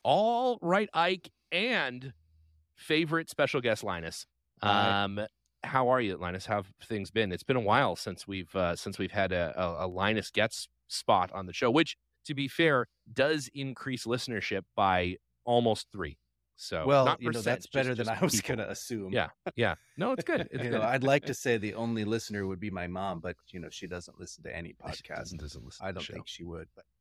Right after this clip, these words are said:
Speaker 1: No.
Speaker 2: you know, uh, otherwise, very well. We, we have been, uh, working, uh, diligently in our new shop on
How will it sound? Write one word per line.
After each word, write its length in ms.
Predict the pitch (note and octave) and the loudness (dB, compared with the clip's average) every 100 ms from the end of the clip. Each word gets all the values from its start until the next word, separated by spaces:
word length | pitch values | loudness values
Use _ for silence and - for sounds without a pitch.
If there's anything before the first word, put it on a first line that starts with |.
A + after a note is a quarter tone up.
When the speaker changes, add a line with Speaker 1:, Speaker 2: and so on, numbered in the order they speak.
| _ | _
Speaker 1:
No. 220 | E2+ C2+ - | -10 -10 -10
Speaker 2:
you 100 | A2+ | -10
know, 120 | G2+ - D3+ | -10 2 4
uh, 200 | A#2 A2 | 4 2
otherwise, 460 | C#3+ F3 D3+ C3 A2 | 4 6 6 6 4
very 220 | C3 D3 | -2 0
well. 340 | B2+ A2+ A2+ | 2 2 0
We, 180 | A#2 A2+ _ | -4 -8 _
we 100 | A2 | -10
have 280 | G#2+ A2 A2+ _ | -4 -4 -4 _
been, 240 | A#2 A2 A2 | -6 -4 -4
uh, 140 | G#2 | -4
working, 420 | G#2 A2 C3 A#2+ - | -6 -6 -8 -8 -6
uh, 140 | G#2+ G2+ | -6 -4
diligently 680 | A2 A#2 B2 A#2 A#2 A#2 B2 | 0 2 2 0 -2 0 0
in 140 | G#2 | 0
our 80 | G#2 | -2
new 160 | G#2 G#2+ | -2 -2
shop 380 | - G#2+ G2+ - _ _ _ | 0 2 2 -2 _ _ _
on 320 | - F3+ F3+ | -10 -10 -12